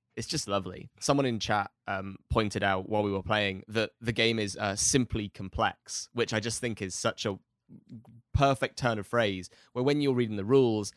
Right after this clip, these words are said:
and then when you're playing it, you're slowly re-, these, the implications of these rules reveal themselves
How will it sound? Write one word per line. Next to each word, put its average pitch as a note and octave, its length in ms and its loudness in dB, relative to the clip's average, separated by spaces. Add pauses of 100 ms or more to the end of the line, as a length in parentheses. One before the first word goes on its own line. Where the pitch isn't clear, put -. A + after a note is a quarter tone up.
(140)
and A#2 100 -2
then A#2 80 0
when A2 120 -6
you're G#2 100 -4
playing B2 380 2
it, G#2 160 -2
you're A2 160 -2
slowly A#2+ 640 2
re-, G#2+ 220 -6 (460)
these, C3+ 320 -4 (560)
the C#3+ 160 2
implications C3 680 4
of G#2 80 -4
these G2+ 200 -2
rules G#2 300 0
reveal G#2 320 0
themselves F#2+ 800 -4